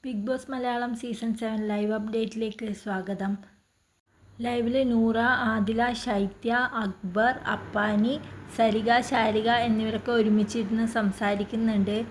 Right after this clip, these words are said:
അപ്പൊ അവരുടെയും സംസാര വിഷയം അനുമോൾ തന്നെയാണ്. അപ്പൊ അപ്പാനി പറയുന്നുണ്ട്, "കഴിഞ്ഞ ദിവസം,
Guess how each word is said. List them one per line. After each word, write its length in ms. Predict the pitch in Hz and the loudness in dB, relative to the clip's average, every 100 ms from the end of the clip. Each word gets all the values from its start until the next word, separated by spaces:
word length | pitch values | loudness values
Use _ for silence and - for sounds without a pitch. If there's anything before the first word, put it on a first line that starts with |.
| - - - - | -12 -16 -16 -14
അപ്പൊ 160 | 233 233 | -6 0
അവരുടെയും 680 | 208 202 190 208 220 262 277 | 0 0 -2 -2 0 -2 -2
സംസാര 460 | 233 202 220 214 | -2 0 0 0
വിഷയം 500 | 220 208 - 233 247 | 0 -2 -2 -4 -2
അനുമോൾ 400 | 233 208 208 214 233 | 2 2 2 0 0
തന്നെയാണ്. 540 | 214 220 214 196 214 247 - - - - 240 | 0 0 2 2 2 0 -6 -18 -18 -10 -6
അപ്പൊ 180 | 220 240 | 2 2
അപ്പാനി 400 | 233 233 220 247 | 2 0 0 0
പറയുന്നുണ്ട്, 460 | 240 226 220 214 226 226 | 0 2 2 0 0 0
"കഴിഞ്ഞ 240 | 208 208 | 2 2
ദിവസം, 420 | 220 220 214 233 | 0 -2 -2 -4